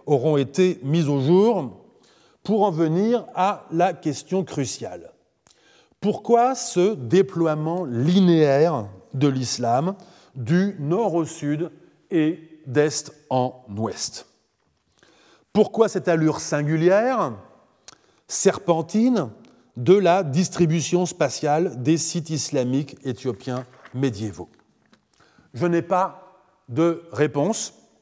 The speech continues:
seulement une hypothèse basée sur des observations de terrain insuffisantes et surtout non systématiques. Ces sites,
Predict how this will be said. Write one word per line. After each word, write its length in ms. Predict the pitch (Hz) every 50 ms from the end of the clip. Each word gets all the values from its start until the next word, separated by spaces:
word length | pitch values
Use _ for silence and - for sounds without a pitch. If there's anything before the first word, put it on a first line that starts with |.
| _ _ _ _ _ - - -
seulement 500 | - - - 202 190 185 208 220 202 - - - - - - - - _ _ -
une 200 | 196 196 180 190
hypothèse 640 | 208 202 - 214 - 226 - 226 240 254 220 165
basée 360 | 151 190 180 160 143 196 247 220
sur 340 | - - - 208 226 190
des 240 | 151 139 170 160 143
observations 640 | 185 - - - 202 175 165 180 165 - - 208 190
de 120 | 165 143 135
terrain 640 | - - 180 170 156 131 156 165 175 196 233 254 247 - - - _ _ _ _ _ _ _ _ _ _ _ _ _ _ _ _ _ -
insuffisantes 840 | 185 185 170 - 190 165 123 160 151 135 131 151 160 175 190 - - -
et 100 | 156 156
surtout 580 | 143 - 139 120 - - - 160 170 180 156 - -
non 320 | 127 139 156 175 196 196 -
systématiques. 840 | - - 170 143 - - 131 113 113 101 - - - - _ - - _ _ _ _ _ _ _ _ _ _ _ _ _ _ _ _ _ _ _ _ _ _
Ces 200 | - - 156 135
sites, 440 | - - 220 254 277 262 - -